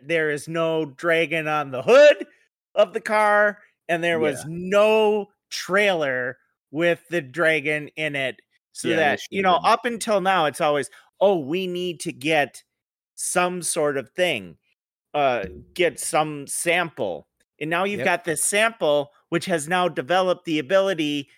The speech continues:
Speaker 1: to be oxygen resistant.
Speaker 3: Yeah.
Speaker 1: Grab that shit,
Speaker 2: Yeah.
Speaker 1: strap it to your hood. I mean,
Speaker 2: Cut
Speaker 1: I
Speaker 2: off
Speaker 1: mean
Speaker 2: its head.
Speaker 3: Yeah, do something. Take
Speaker 2: Yeah.
Speaker 3: something at that point.
Speaker 2: Because they drive to the military base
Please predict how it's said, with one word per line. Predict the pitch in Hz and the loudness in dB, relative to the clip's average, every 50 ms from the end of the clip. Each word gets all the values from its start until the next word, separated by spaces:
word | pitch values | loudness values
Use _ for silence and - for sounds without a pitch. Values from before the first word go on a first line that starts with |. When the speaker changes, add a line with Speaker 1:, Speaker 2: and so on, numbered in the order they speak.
| _ _ _ | _ _ _
Speaker 1:
to | - 165 | -10 -4
be | 139 160 156 156 - - | -2 0 0 0 0 0
oxygen | 151 156 170 - - 170 147 131 139 156 151 143 139 139 139 131 - _ _ - | 0 0 0 -2 -8 -14 -12 -8 -4 -2 -2 -2 -2 -6 -8 -12 -14 _ _ -12
resistant. | 135 139 131 123 113 143 196 233 262 - - - - 139 127 127 135 - - - _ _ _ _ _ _ _ _ _ _ _ _ _ | -8 -6 -6 -6 -4 0 0 2 2 0 -2 -2 -2 -4 -2 -4 -6 -10 -16 -20 _ _ _ _ _ _ _ _ _ _ _ _ _
Speaker 3:
Yeah. | - 123 147 170 180 135 _ _ _ _ _ _ _ _ _ _ _ _ _ _ | -4 0 0 0 0 -2 _ _ _ _ _ _ _ _ _ _ _ _ _ _
Speaker 1:
Grab | - 135 156 160 185 226 262 277 - - | -12 -4 0 2 4 4 4 4 4 4
that | 220 214 196 185 180 - | 4 4 4 2 0 -2
shit, | - - - - 196 233 226 170 151 160 - _ _ _ _ _ _ _ _ _ _ _ _ _ - | -6 -8 -6 -2 0 0 2 2 0 -2 -4 _ _ _ _ _ _ _ _ _ _ _ _ _ -6
Speaker 2:
Yeah. | - 120 120 | -2 -2 0
Speaker 1:
strap | - 165 180 220 240 - 269 | 0 2 2 0 0 0 -2
it | 262 - | -6 -4
to | - 262 | -4 -6
your | 247 240 247 233 214 - | -2 0 2 2 2 2
hood. | - 277 302 269 247 214 202 190 233 - _ _ _ _ _ _ _ _ _ _ _ _ - | 2 4 4 4 4 4 2 0 -4 -10 _ _ _ _ _ _ _ _ _ _ _ _ -12
I | - - 165 | -8 -4 -4
mean, | 208 214 | -2 0
Speaker 2:
Cut | |
Speaker 1:
I | 240 277 311 | 2 4 4
Speaker 2:
off | 302 | 4
Speaker 1:
mean | 233 220 | 4 2
Speaker 2:
its | 196 180 - | 0 -2 2
head. | - 262 269 262 196 160 117 - _ _ _ _ _ _ _ _ _ _ _ _ - | 4 4 6 4 4 0 -4 -16 _ _ _ _ _ _ _ _ _ _ _ _ -2
Speaker 3:
Yeah, | 156 202 196 - - _ _ | 0 0 0 0 -2 _ _
do | 196 220 | -8 -8
something. | 202 - - 233 233 208 - 175 127 - - _ - | -4 0 2 2 2 2 0 -4 -4 -4 -8 _ -10
Take | - - 220 247 - - | -4 -2 -2 -2 0 2
Speaker 2:
Yeah. | 196 202 - | 2 4 4
Speaker 3:
something | 202 196 180 - 147 135 123 120 120 | 2 0 -4 -6 -8 -10 -8 -8 -10
at | 107 - | -10 -8
that | - 107 95 - | -6 -8 -8 -6
point. | - 165 180 170 | -6 -6 -4 0
Speaker 2:
Because | - 220 208 208 - - | 2 2 2 0 -2 -10
they | 156 151 190 208 | -2 2 2 2
drive | 170 135 127 143 147 185 214 240 269 269 262 - | 2 0 -2 2 4 4 6 6 6 4 4 2
to | - - 240 202 | -2 -8 -6 -4
the | 190 165 | -4 -2
military | 175 240 294 339 302 220 - 175 156 139 135 127 | 0 0 0 0 -2 -4 -2 0 0 2 2 0
base | 120 127 123 123 127 123 123 - | 0 2 2 2 2 0 -2 -8